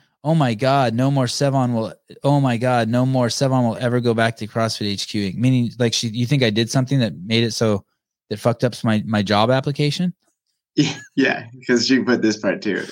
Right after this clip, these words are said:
Speaker 2: She put, "Oh my God, no more hope." Sevan will
Speaker 1: Uh,
Speaker 2: ever go back to CrossFit
Speaker 1: I
Speaker 2: Inc.
Speaker 1: think you're totally wrong. I think they're so open-minded over there, and they see that my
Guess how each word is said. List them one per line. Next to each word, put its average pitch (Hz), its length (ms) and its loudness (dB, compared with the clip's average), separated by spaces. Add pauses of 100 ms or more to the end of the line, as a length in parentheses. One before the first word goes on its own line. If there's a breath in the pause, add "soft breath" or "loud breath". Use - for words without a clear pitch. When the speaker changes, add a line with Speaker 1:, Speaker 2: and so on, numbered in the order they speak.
Speaker 2:
She 110 120 -6
put, 92 240 -4
"Oh 95 60 -2
my 95 160 0
God, 98 240 0
no 107 160 2
more 101 300 0
hope." 92 260 -6 (240)
Sevan 95 360 0
will 127 280 2
Speaker 1:
Uh, 101 60 2
Speaker 2:
ever 92 140 -4
go 87 220 -8
back 90 200 -6
to - 80 -20
CrossFit 104 120 -6
Speaker 1:
I 147 240 4
Speaker 2:
Inc. - 60 -2
Speaker 1:
think 131 180 0
you're 123 220 0
totally 135 400 0
wrong. 127 420 0
I 117 120 -2
think 139 220 -2
they're 123 160 0
so 139 760 0
open-minded 131 720 0
over 113 220 0
there, 104 260 0
and 110 180 0
they 110 100 2
see 127 520 -2
that 120 120 -2
my 110 180 2